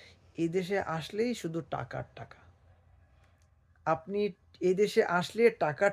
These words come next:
টাকা, ঠিক আছে, যেই টাকাটা আপনি ইনকাম করেন, তার হচ্ছে টোয়েন্টি, আহ, পার্সেন্ট থেকে থার্টি পার্সেন্ট হচ্ছে একটা আপনার ট্যাক্স এবং হচ্ছে ন্যাশনাল কন্ট্রিবিউশনে নিয়ে যায়। আপনি সাপোজ ধরেন আপনি চার লক্ষ টাকা ইনকা-, ইনকাম করলেন,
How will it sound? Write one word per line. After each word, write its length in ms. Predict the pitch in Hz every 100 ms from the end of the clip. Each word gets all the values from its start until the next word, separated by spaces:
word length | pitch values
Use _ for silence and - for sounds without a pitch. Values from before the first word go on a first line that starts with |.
| -
টাকা, 240 | 151 147
ঠিক 180 | 139 135
আছে, 240 | 127 139
যেই 240 | 135 160 190
টাকাটা 440 | 180 165 185 185
আপনি 200 | 160 156
ইনকাম 340 | 143 127 131 127
করেন, 320 | 143 151 165 -
তার 260 | 147 160 190
হচ্ছে 300 | 185 - 190
টোয়েন্টি, 600 | 185 196 185 180 175 170
আহ, 540 | - - - - - 143 139 - _ -
পার্সেন্ট 340 | 143 131 180
থেকে 140 | 185 190 -
থার্টি 280 | 185 175
পার্সেন্ট 500 | 185 - 143 - 208
হচ্ছে 320 | 190 180 185 185
একটা 360 | - - 190 240 - - _ - - - _
আপনার 380 | - 131 - 165 -
ট্যাক্স 320 | 180 208 - -
এবং 360 | 139 143 175 185
হচ্ছে 240 | 175 180
ন্যাশনাল 380 | 151 139 175 170
কন্ট্রিবিউশনে 840 | - 151 147 170 190 190 214 214
নিয়ে 280 | 185 165 120
যায়। 160 | 117 - _ _ _ _ _ - -
আপনি 320 | - 185 214
সাপোজ 460 | 208 220 208 226 196
ধরেন 260 | 214 208 202
আপনি 460 | 175 175 220 269 269 -
চার 180 | 165
লক্ষ 280 | 175 170 185
টাকা 240 | - 156 170
ইনকা-, 360 | 156 135 143 -
ইনকাম 360 | 147 131 151
করলেন, 360 | 147 185 214